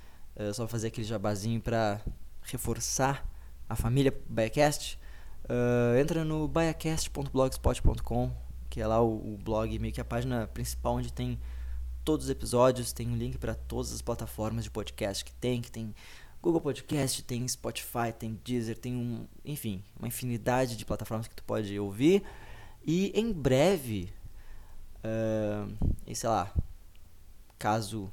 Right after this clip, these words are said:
alguém se importe com isso ou queira saber, em breve teremos camisetinhas e canecas do Backcast,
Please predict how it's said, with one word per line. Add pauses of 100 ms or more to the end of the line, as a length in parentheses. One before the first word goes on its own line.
(100)
alguém
se
importe
com
isso
ou
queira
saber, (580)
em
breve
teremos
camisetinhas (560)
e
canecas
do
Backcast,